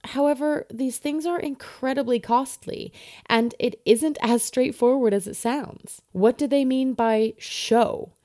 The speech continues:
Does that mean lend it to every institution that asks for it? And if no institutions are asking for it, is it the art collector's job to seek opportunities to show the work? No, absolutely not. And they're also not obligated to lend it to every institution.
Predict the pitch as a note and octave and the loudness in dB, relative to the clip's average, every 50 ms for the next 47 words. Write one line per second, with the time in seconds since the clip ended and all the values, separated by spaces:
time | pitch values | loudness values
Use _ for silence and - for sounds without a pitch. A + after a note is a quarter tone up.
0 | _ _ _ _ - G3+ G3+ G3 G3+ F3+ F#3 G3+ G3+ F#3+ F#3+ F#3 F3+ - - F3 | _ _ _ _ -8 -6 0 0 0 0 2 0 0 0 0 -2 -4 -4 -4 -2
1 | F3 F3+ F3+ F3+ G#3 G#3+ - - - G#3+ - F#3+ E3 F#3+ F#3 F3+ F3+ - - E3+ | 0 2 2 2 2 0 -2 -2 -4 -6 -4 -4 -2 -2 -2 -2 -2 -4 -8 -10
2 | - - F#3+ F#3 - - F3+ E3 D#3 - - - - F3+ - - - - - C4 | -8 -6 -6 -6 -4 -4 -4 -4 -4 -6 -8 -10 -10 -10 -12 -12 -12 -6 -2 0
3 | C4 C#4 C#4+ D#4+ F#4+ G4+ _ _ _ - - A3+ A3+ A3 - G#3+ G#3+ A#3 C#4+ D4 | 0 0 0 0 -2 -4 _ _ _ 2 4 4 4 4 4 2 2 4 4 2
4 | C4 B3+ - - - - C#4 E4+ - - B3 A3 F#3 E3+ - - - E4+ G#4+ - | 0 -2 -4 -8 -6 -2 -2 -2 -2 -2 -4 -2 0 -2 0 0 0 0 0 -2
5 | - - G3+ F3+ - - C#3 B2+ C3 D#3 G3+ C4+ - _ _ - - _ _ - | -2 -2 -2 -2 -2 -4 -6 -2 0 0 0 0 -2 _ _ -20 -20 _ _ 4
6 | A#3+ G#3+ F3 A3 - - - F3 G#3+ G3 - - - F3 F3 G3+ - - - - | 4 6 6 4 0 0 -2 -4 -4 -4 -4 -4 -2 0 0 0 -2 -4 -4 -2
7 | A#3 A3+ A3 G#3 - - G3 F#3 E3+ C#3 - - - F3 D#3+ D#3 D#3 D#3 G#3+ C4+ | 0 0 0 0 -4 -6 -6 -6 -6 -6 -10 -8 -4 -2 -2 0 0 0 -2 -4
8 | B3+ - A3 F#3 - - - - - A3+ A3+ - - F3 D#3+ - F3 D#3+ - - | -4 -6 -8 -6 -4 -4 -4 -2 -2 -4 -4 -4 -6 -8 -6 -4 -6 -8 -6 -8
9 | - - - E3+ D#3+ F3 G3+ A3 D4 D4+ D#4 - - E4 - - - D#4 D#4 C#4+ | -10 -6 -4 -2 -2 -2 -2 -2 -4 -6 -6 -6 -8 -8 -6 -2 -2 -2 0 0
10 | D#4+ D4 D#4+ F#4+ A#4 C#5 - _ - _ _ _ _ _ _ - - B3+ D#4 G4 | -2 -2 -2 -2 -2 -4 -6 _ -20 _ _ _ _ _ _ -10 -4 -2 0 2
11 | G4+ C#4 D#3 - - F3+ - _ _ _ _ _ - C4+ D4+ D#4 - - - C4+ | 2 0 0 -2 -6 -12 -16 _ _ _ _ _ 0 2 2 2 0 -2 -4 -2
12 | D4 - - A#3+ A#3+ C4+ D4+ C#4+ G3+ - - - _ _ _ _ _ _ - B3+ | -2 -2 0 -2 -2 0 -2 -2 -2 -4 -8 -12 _ _ _ _ _ _ 0 2
13 | C4 C4 - - - C4 D4+ - - D#4+ D4+ C#4+ C#4+ - - A3 B3+ A#3+ C4 A#3+ | 2 2 2 2 2 2 2 2 0 0 0 0 -2 2 2 2 2 4 2 -2
14 | - F3+ E3 D#3+ E3+ E3 - - G#3 G3 F#3+ G3 G#3+ A3 A#3 G3+ G3 - - A#3 | 0 0 2 2 2 0 0 -2 -2 0 2 2 2 2 2 0 -2 -4 -4 -6
15 | - - G#3+ G3+ G#3 A3+ A3 G#3 G#3 - - - - D4+ F4+ - - - - - | -2 -2 -2 0 2 2 2 2 0 -6 -8 -6 -4 -2 -4 -4 -6 -12 -14 -14